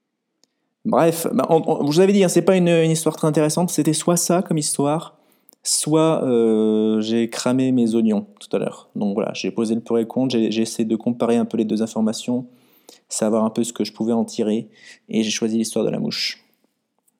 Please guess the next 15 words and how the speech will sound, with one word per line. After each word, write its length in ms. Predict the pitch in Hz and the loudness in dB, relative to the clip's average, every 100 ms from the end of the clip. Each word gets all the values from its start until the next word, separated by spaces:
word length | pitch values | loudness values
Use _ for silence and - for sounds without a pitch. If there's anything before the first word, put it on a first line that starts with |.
| - | -8
Voilà. 300 | - - - _ _ _ _ _ _ _ _ _ _ _ - - | -8 -8 -14 _ _ _ _ _ _ _ _ _ _ _ -18 -8
Ah 80 | - | 2
non, 80 | 214 | 4
attendez, 260 | 185 180 185 | 4 4 4
non, 100 | 135 | 4
j'ai 120 | 123 | 4
une 80 | 123 | 4
anecdote 320 | 127 120 - - | 2 0 -10 -4
plus 160 | 165 | 0
intéressante, 580 | 127 117 135 220 208 - 101 - _ _ | 2 2 2 2 0 -2 -8 -10 _ _
plus 120 | - | -4
intéressante 460 | 156 117 123 196 165 | -2 0 0 0 -2
en 60 | 117 | -2
fait, 200 | 107 - | -4 0
pardon. 300 | 120 120 | 0 0